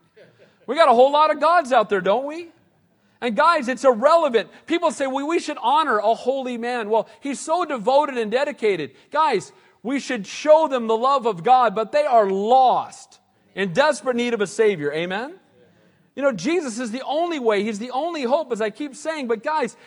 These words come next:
it's so sad. People will wanna honor somebody 'cause they're wearing a robe. Guys, stop already. Let's point 'em to Jesus. Now, do it in love and never be self-righteous, amen?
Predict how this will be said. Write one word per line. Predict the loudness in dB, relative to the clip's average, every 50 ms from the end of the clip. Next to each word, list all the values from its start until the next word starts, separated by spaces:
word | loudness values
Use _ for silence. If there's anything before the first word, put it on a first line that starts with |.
| -20 _ _
it's | -10 -10 -10
so | -2 2 4 4 4
sad. | 2 -2 -2 0 2 2 0 0
People | -4 -4 0 2 2 2 2 -2 -18 _
will | -8 -6 -2
wanna | -2 0 0 -2 -4 -6 -12 _ _ _
honor | -2 0 0 2 0 -2 -4
somebody | -4 -6 -4 -2 -2 -2 -2
'cause | -2 -2 -4 0 0
they're | -2
wearing | 0 0 -2 -2 -2 0 -2
a | -2
robe. | 0 2 2 4 4 4 4 2 -2 -8
Guys, | -6 -4 -4 -4 -6
stop | -8 -14 -8 -8 -4 -4 -4 -4 -4
already. | -2 -2 0 0 -2 -2 -4 -6 -10 -16 _ _ _ _ _ _ _ _ _ _ _ _ _ _ _ _ _ _ _ _ _ _ _ _ _ _ -4
Let's | -4 -4 -4
point | 2 4 4 4 4
'em | 0 -4
to | -6 -8
Jesus. | -6 -6 -6 -6 -4 -6 -8 -8
Now, | -6 -6 -6
do | -4 -4 -4 -2 0
it | 0 0
in | -2 0
love | -2 -2 -2 -2 -2 -4 -4 -6
and | -4 0
never | 0 0 0 -2
be | -8 -8
self-righteous, | -8 -4 -2 -2 -2 -2 -2 -2 -2 -2 -2 -6 -10 -16 -16 -12 -12
amen? | -12 -10 -10 -10 -12 -12 -14